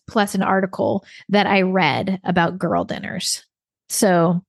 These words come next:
<laughs> enjoy it. And also some weeks I sort of have to, you know, plan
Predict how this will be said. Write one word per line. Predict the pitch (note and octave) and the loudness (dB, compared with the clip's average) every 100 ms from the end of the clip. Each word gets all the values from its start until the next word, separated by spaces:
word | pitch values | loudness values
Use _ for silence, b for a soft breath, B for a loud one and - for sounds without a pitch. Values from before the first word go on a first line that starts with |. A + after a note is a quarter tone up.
| _ _ _ | _ _ _
<laughs> | A3+ - A#3 - - _ _ - | -8 0 -2 -2 -8 _ _ -2
enjoy | A#3+ G#3 F#3+ A3 F#3+ | 2 2 4 2 4
it. | E3 F3+ - B B B | 2 2 -2 B B B
And | A#3 G3 | 0 2
also | G#3 A#3+ G#3 G3 | 2 2 0 0
some | - G3 F#3+ | 0 0 0
weeks | G#3 A#3 A#3 - - | 0 -2 -6 -8 -4
I | |
sort | F#3+ G3 | -2 -2
of | F3 | -4
have | - - F#3 - | -6 -4 -4 -4
to, | - F3+ - b b b _ - | -2 0 -2 b b b _ -2
you | G3 | 0
know, | D#3+ | 0
plan | - - G3+ E3+ E3 G3 F#3+ F#3 | -2 -2 2 2 2 2 0 -2